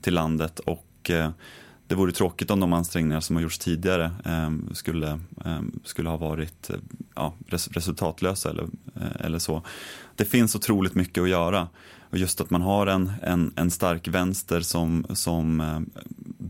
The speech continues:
behöver mera utbyte, eh, med, med en vänster i Sverige som, som har mycket större respekt för personliga, eh,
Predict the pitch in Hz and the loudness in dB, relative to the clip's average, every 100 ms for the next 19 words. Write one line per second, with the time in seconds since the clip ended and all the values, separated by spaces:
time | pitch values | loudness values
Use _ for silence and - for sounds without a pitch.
0 | - - - - - 85 90 90 85 80 | -12 -16 -14 -8 -2 2 2 2 2 0
1 | 76 - 90 82 78 - 85 - 87 82 | -2 0 2 2 0 0 -4 -2 -2 -2
2 | - 85 82 90 82 80 80 78 85 80 | -2 -2 -2 -4 -4 -2 -2 0 0 2
3 | 80 85 80 78 - - - - - - | -2 -2 -2 -2 -6 -18 -18 -20 -20 -2
4 | 92 87 90 87 85 87 80 - 92 92 | 2 4 4 2 0 -2 0 2 2 2
5 | 82 - 80 - - 78 73 85 87 85 | 0 -2 -2 -2 -4 -2 -2 0 2 0
6 | 82 82 78 73 76 82 - 82 - - | -2 -4 -4 -2 -4 -4 -6 -8 -8 -6
7 | - 82 80 78 76 | -6 -4 -2 0 -2